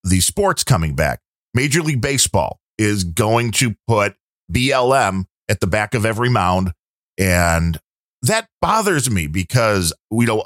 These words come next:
the slogan, "I believe Black Lives Do Matter," but I know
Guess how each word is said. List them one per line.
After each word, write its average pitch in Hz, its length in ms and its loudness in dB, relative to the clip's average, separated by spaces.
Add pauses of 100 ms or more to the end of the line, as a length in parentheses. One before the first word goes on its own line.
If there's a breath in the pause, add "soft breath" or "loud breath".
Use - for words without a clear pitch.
the 110 180 0
slogan, 156 540 0
"I 117 140 -2
believe 143 340 -2
Black 107 300 -2
Lives 101 260 0
Do 95 140 0
Matter," 90 480 -2
but 196 200 2
I 127 160 -2
know 123 580 0